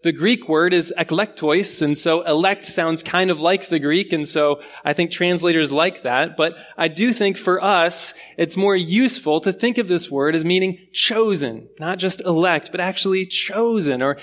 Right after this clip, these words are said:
selected by God. Now, I'm not going to take time to defend,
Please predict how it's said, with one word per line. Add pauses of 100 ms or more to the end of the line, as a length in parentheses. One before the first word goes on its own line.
(160)
selected (180)
by (320)
God. (880)
Now,
I'm
not (380)
going
to
take
time
to (360)
defend,